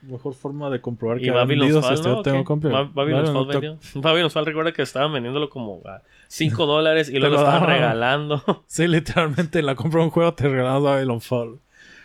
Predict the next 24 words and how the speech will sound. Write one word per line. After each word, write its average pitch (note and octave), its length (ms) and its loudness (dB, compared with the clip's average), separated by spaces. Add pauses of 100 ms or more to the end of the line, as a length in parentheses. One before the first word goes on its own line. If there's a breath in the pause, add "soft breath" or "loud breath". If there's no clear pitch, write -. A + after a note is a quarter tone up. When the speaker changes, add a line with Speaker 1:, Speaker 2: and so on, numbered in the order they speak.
(100)
Speaker 1:
Sí, F3 400 2 (300)
ah, E3 340 2 (1500)
sí, - 200 0
es, B3 440 4
es B3+ 200 0
el B3+ 100 0
problema F#3+ 460 2
de F3 160 2
Square E3+ 320 2
Enix. C#3 240 -4
Eh, E3+ 180 2
mira, E3+ 360 0 (440)
creo A#3+ 300 2
que F#3 160 2
ha F#3 80 4
mejorado E3+ 500 2
mucho F#3+ 480 2
desde D3+ 300 0
que C3 100 -6
se C3+ 100 -4
cambiaron B2+ 480 0
a B2 60 0
Unreal B2 360 0
Engine. E3 340 -2